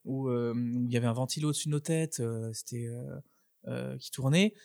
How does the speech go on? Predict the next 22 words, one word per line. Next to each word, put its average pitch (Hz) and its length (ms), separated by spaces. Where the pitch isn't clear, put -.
puis - 140
là, 131 80
tu - 120
t'endors, 143 500
t'as, 127 340
t'as, 120 140
t'as 120 160
ce 120 60
ventilateur, 131 680
tu - 100
re-, 120 160
tu - 140
regardes, 131 440
le 123 100
plafond, 156 540
et - 40
puis - 120
tu - 100
te - 80
remémores 139 340
les 127 140
enseignes, 180 340